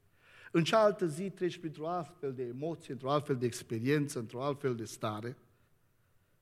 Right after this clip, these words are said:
Știți ce îmi place mie în versetul cincizeci și cinci din acest text? Este autoritatea cu care Apostolul Pavel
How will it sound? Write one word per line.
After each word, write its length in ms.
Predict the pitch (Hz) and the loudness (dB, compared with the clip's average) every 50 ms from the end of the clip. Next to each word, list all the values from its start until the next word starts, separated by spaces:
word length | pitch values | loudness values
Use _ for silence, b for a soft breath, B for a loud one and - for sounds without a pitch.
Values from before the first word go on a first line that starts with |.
| _ _ _ _ _ _ - - _ | _ _ _ _ _ _ -20 -20 _
Știți 500 | - - - 160 170 160 - - - - - - _ _ _ _ _ _ _ _ _ _ _ _ _ _ _ _ _ _ _ _ _ _ _ _ _ _ - | -14 -2 4 4 4 4 2 -4 -8 -12 -18 -20 _ _ _ _ _ _ _ _ _ _ _ _ _ _ _ _ _ _ _ _ _ _ _ _ _ _ -6
ce 160 | - - 151 | 0 2 4
îmi 100 | 139 123 | 4 4
place 320 | - 160 156 151 - - | 6 4 4 4 4 2
mie 280 | 143 147 151 151 143 139 | 4 6 8 8 8 8
în 80 | 131 127 | 8 6
versetul 400 | 123 - - 147 139 - 135 117 | 4 2 2 0 0 2 0 -2
cincizeci 360 | - - - 139 131 135 123 | 0 0 0 2 4 4 2
și 160 | - - 127 | 2 -2 -4
cinci 380 | - - 151 139 131 - - - | 0 6 8 8 8 6 4 0
din 120 | - 120 | -2 0
acest 360 | 117 113 - 131 120 - - | 0 2 4 4 2 2 2
text? 420 | - - 123 127 127 - - - - - - _ _ _ _ _ _ _ _ _ _ _ _ _ _ _ _ b b b b b b b b b b b | 0 2 4 4 2 2 -4 -10 -12 -18 -20 _ _ _ _ _ _ _ _ _ _ _ _ _ _ _ _ b b b b b b b b b b b
Este 260 | - 139 131 - 151 | 2 4 4 4 4
autoritatea 920 | 131 131 127 123 - 127 123 120 117 - - 165 165 165 160 - 160 147 | 4 4 4 4 2 2 2 0 -2 -4 0 0 0 0 0 -2 -4 -4
cu 120 | 135 139 127 | -2 -4 -6
care 260 | - - 143 135 127 | -4 -2 -2 0 0
Apostolul 560 | 120 117 - - 151 147 143 - - 135 123 | -2 -4 -4 -2 -2 -2 -2 -2 -4 -4 -4
Pavel 640 | - - - - 147 147 143 123 127 135 127 120 | -4 -6 -8 -6 -4 -4 -4 -2 -2 0 0 -2